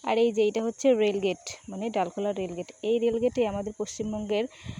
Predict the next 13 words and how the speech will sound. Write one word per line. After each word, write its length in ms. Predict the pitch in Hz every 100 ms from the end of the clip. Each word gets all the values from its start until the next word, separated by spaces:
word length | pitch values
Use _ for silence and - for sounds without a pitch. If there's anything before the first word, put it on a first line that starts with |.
| - -
সর্বশ্রেষ্ঠ, 720 | 214 214 220 233 226 - 254 220 247 - - -
মানে 260 | 190 196 185
প্রথম 420 | 226 226 254 262 233
ভিড় 400 | 208 208 233 208
যেই 200 | 214 202
জায়গায় 260 | 202 202
হতো, 340 | 185 190 - 190
মানে 180 | 185
আগে 280 | 180 175 202
চার 220 | 220 190
পাঁচ 200 | 190 208
দিনের 300 | 196 226 240
নিচে 440 | 233 214 247 214